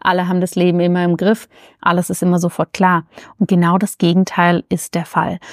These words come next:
Und da möchte ich dich wirklich, wirklich ermutigen, wenn du nur eins aus dieser Podcast-Episode heute mitnimmst, dann bitte, bitte das. Dinge brauchen ihre Zeit. Das ist keine Entschuldigung dafür, dass wir Dinge nicht umsetzen. Ganz im Gegenteil.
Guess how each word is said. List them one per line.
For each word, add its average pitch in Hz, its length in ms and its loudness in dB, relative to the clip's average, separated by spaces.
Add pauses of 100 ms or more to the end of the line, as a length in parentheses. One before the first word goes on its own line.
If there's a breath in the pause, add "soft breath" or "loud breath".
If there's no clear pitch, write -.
(140 loud breath)
Und 175 120 -2
da 175 80 4
möchte 196 240 0
ich 185 80 0
dich - 180 -2
wirklich, 180 460 0
wirklich 175 280 -2
ermutigen, 175 760 2 (680)
wenn 170 220 4
du 190 60 6
nur 180 160 4
eins 165 260 2
aus - 100 -2
dieser 165 220 0
Podcast-Episode 165 840 -4
heute 160 200 -4
mitnimmst, 160 480 -2 (280 loud breath)
dann 165 180 2
bitte, 180 460 2
bitte 165 580 -4
das. - 500 -8
Dinge 180 380 4
brauchen 175 400 0
ihre 240 200 0
Zeit. 226 440 -2
Das - 160 -8
ist - 100 -16
keine 160 340 0
Entschuldigung 175 500 4
dafür, 175 240 0
dass 170 160 -2
wir 170 80 2
Dinge 165 220 2
nicht 160 200 -2
umsetzen. 202 640 2
Ganz 160 240 -2
im 165 100 -2
Gegenteil. 185 680 0